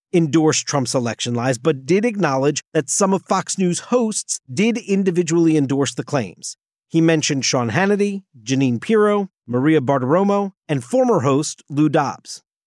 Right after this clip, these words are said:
In that deposition, he said, quote, "I would have liked us to be stronger in denouncing it in hindsight." The filing also revealed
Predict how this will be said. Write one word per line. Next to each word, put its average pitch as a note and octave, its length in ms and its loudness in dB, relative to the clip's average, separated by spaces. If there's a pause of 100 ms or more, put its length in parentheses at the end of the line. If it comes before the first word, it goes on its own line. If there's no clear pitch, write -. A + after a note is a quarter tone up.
(140)
In A3+ 160 2
that G#3+ 160 2
deposition, B2+ 640 -2
he C#3+ 160 -2
said, D3+ 280 0
quote, F3 360 2 (120)
"I D#3 60 0
would D#3+ 160 2
have C3 80 -2
liked D#3+ 320 0
us F3+ 140 -2
to E3 100 -4
be C3+ 100 -4
stronger D3+ 800 0 (140)
in D#3 120 0
denouncing C#3 600 0
it F2 160 -14 (180)
in C#3 140 0
hindsight." G2+ 560 -6 (420)
The C#3 80 -4
filing A3 560 0 (300)
also A#3 320 0
revealed C#3 480 0